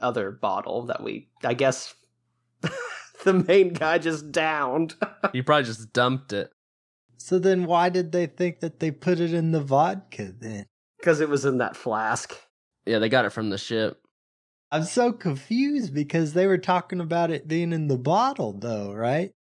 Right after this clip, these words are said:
Speaker 1: They meant in the flask.
Speaker 2: Yeah, but then he probably poured it in his flask. Like, they're both from the ship.
Speaker 1: No, no, no, no. There was two things of vodka. They found the bottle, which the captain took, and then Six-Pack found a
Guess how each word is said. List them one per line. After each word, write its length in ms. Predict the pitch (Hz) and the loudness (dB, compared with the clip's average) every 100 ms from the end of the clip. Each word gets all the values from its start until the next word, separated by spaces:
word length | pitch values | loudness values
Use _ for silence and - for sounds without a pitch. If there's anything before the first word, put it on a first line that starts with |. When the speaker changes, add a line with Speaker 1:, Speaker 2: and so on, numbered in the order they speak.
| _ _ _ | _ _ _
Speaker 1:
They 180 | 160 185 | 2 4
meant 180 | 196 170 | 4 4
in 80 | 131 | 2
the 80 | |
flask. 580 | 113 117 104 120 - - - _ _ | -2 -4 -4 -6 -8 -14 -20 _ _
Speaker 2:
Yeah, 280 | - 139 143 | -4 2 2
but 220 | 120 113 | 2 0
then 140 | 123 120 | 0 0
he 80 | 120 | 0
probably 300 | 123 113 - | 0 0 -2
poured 220 | 117 107 | -4 -2
it 80 | 90 | -2
in 100 | 101 | -6
his 120 | 90 | -8
flask. 500 | - 120 101 95 - | -2 0 0 -2 -8
Like, 140 | 90 | -8
they're 100 | - | -6
both 200 | 107 113 | -2 -2
from 180 | - 98 | -2 -8
the 60 | 78 | -8
ship. 400 | - 127 90 - _ _ _ - | -4 -2 -2 -6 _ _ _ -2
Speaker 1:
No, 260 | 185 220 208 | 4 6 4
no, 80 | 180 | 2
no, 100 | 139 | -2
no. 60 | |
There 160 | 127 156 | 0 0
was 180 | 156 - | -2 -6
two 320 | - 214 226 | -4 -2 -2
things 380 | - 175 165 175 | 0 0 2 0
of 120 | 147 | 4
vodka. 440 | 151 147 131 135 120 | 4 4 2 -2 2
They 100 | 143 | 0
found 500 | - 185 214 214 165 | 2 2 2 2 0
the 80 | |
bottle, 640 | 143 156 160 101 101 123 _ _ _ | 2 4 4 2 -4 -10 _ _ _
which 180 | 151 147 | -6 -4
the 80 | 139 | -4
captain 460 | 135 151 151 143 127 | -2 -2 0 0 0
took, 420 | 151 127 127 - - | 0 0 0 -4 0
and 180 | 156 | 2
then 260 | 151 147 143 | 4 2 0
Six-Pack 680 | - - 202 - 143 123 - | -4 -2 -2 0 0 0 0
found 380 | 156 143 143 135 | 0 2 2 0
a 240 | 120 113 | -2 -6